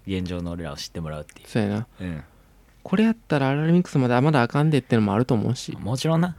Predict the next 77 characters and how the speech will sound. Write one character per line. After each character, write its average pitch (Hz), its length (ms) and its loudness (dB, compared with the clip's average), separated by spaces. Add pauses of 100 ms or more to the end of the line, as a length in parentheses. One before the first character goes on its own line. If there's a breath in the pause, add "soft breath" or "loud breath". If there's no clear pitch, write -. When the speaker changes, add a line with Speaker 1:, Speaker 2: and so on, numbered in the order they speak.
Speaker 2:
う 139 40 -4
ん。 113 220 -2 (120)
Speaker 1:
い - 40 -4
や、 117 140 2
も 123 140 4
う - 20 0
ま 110 200 2
だ 175 120 4
ま 170 100 4
だ 90 100 -2
あ 98 80 -4
か 131 120 -2
ん 135 60 -2
よ、 101 80 -2
そ 104 120 -8
ん 107 60 -2
な - 60 0
も 120 120 4
ん 110 120 2
な。 95 200 -4
Speaker 2:
う - 20 -8
ん、 120 140 0
う - 40 0
ん。 - 20 0
Speaker 1:
こ 120 100 -4
ん 104 80 -4
な 98 100 -4
ん 87 80 -4
じ 170 80 -6
ゃ 156 40 -4
別 107 240 2
に。 85 140 -6
Speaker 2:
う 98 60 -2
ん、 117 40 2
う - 20 4
ん、 110 240 0
う 120 120 0
ん。 110 140 0 (1700 soft breath)
Speaker 1:
と 135 100 -2
は 147 100 0
い 147 100 0
え 135 60 -4
ね。 143 140 -8 (420)
Speaker 2:
と 139 80 0
は 143 100 6
い - 40 10
え、 139 180 10
や-、 131 80 6 (280)
Speaker 1:
う - 20 -12
ん。 120 40 0
Speaker 2:
や - 40 2
っ - 60 0
ぱ 143 80 4
り 120 100 6
こ 117 140 4
の、 107 380 4 (1600)
扇 117 280 6
町 110 220 4
公 113 220 8
演。 101 120 4
Speaker 1:
う - 20 0
ん - 20 0
う 135 40 0
ん - 20 2
う 139 40 4
ん - 20 4
う - 20 4
ん。 - 20 4
Speaker 2:
う - 0 - (640)
ん。 113 100 -2 (760 soft breath)
で、 156 420 8 (300)
い 135 100 4
ろ 127 120 8
い - 40 8
ろ 113 80 6
こ 107 540 2
う、 - 20 -20